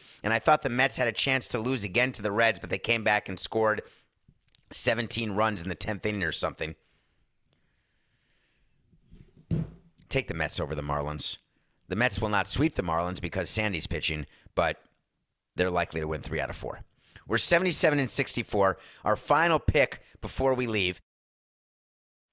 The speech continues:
is the New York Metropolitans, who are driving their fans crazy. They've got a long way to go. They're trying to hold off the Braves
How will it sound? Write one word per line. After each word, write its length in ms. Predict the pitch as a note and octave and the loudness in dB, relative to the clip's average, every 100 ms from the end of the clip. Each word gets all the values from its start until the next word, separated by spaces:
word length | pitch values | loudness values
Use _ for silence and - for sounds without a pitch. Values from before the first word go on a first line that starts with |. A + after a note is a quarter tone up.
| _ - _ _ _ _ | _ -20 _ _ _ _
is 200 | C3+ A#2+ | 2 2
the 80 | A2 | 2
New 100 | C3+ | 6
York 320 | E3 D3+ - | 8 8 6
Metropolitans, 880 | C3+ - G#2 - G2+ D#2+ B1 - - - _ | 2 2 2 4 4 2 -2 -6 -6 -10 _
who 100 | B2+ | 2
are 80 | B2+ | 2
driving 440 | A2 C3+ D#3 D#3 | 4 6 6 4
their 120 | D3 | 0
fans 380 | B2+ C#3 B2+ C3 | 2 2 2 0
crazy. 420 | - F2 D2+ E2 - - - _ - _ _ _ _ _ _ _ _ _ _ _ _ _ | 2 0 0 -4 -6 -14 -20 _ -20 _ _ _ _ _ _ _ _ _ _ _ _ _
They've 140 | F2+ | 0
got 140 | G2 G#2 | 2 4
a 60 | |
long 300 | G#2+ B2 C#3 | 6 8 8
way 120 | C#3 C3+ | 6 4
to 80 | |
go. 360 | B2+ G2+ D#2+ E2 G2+ _ | 6 6 6 2 -4 _
They're 100 | E2 | -4
trying 240 | - A#2+ A2 | 0 2 2
to 80 | |
hold 280 | F2 A2 C3+ | 4 4 6
off 220 | C3+ C3 | 6 6
the 80 | - | 2
Braves 600 | A#2 G#2 E2 D#2 - - | 4 6 4 2 0 0